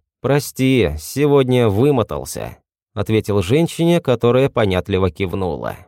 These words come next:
Глава клана присела на траву в круге силы. Солнце играет в ее волосах, ладонями женщина оперлась на землю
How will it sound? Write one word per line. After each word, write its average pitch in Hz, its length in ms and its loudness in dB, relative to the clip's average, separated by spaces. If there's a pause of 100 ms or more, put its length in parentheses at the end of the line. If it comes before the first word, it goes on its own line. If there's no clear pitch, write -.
(680)
Глава 127 400 2
клана 170 420 2
присела 135 520 2
на 120 100 2
траву 120 320 2
в - 80 -4
круге 135 340 0
силы. 113 640 0 (180)
Солнце 165 540 0
играет 139 380 4
в 117 80 2
ее 139 180 4
волосах, 113 720 2
ладонями 160 600 4
женщина 139 500 2
оперлась 139 480 2
на 117 140 4
землю 110 640 0